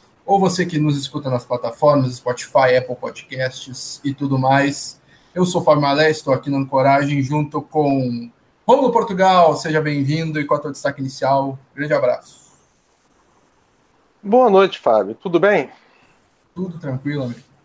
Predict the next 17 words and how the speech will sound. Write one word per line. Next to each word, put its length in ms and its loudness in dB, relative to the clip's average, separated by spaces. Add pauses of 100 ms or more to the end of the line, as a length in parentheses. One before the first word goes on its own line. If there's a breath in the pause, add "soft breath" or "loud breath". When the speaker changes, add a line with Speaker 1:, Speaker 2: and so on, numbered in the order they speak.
(760)
Speaker 2:
Boa 140 0
noite, 320 4
Thiago. 580 4
Boa 220 2
noite 240 0
aos 100 -6
demais 320 2
amigos 420 0
aqui 280 -4
que 80 -16
estão 240 0
nos, 340 -2
nos 220 2
ouvindo. 600 2 (440)
Plena 320 6
sexta-feira, 800 2
pré-balada. 1000 2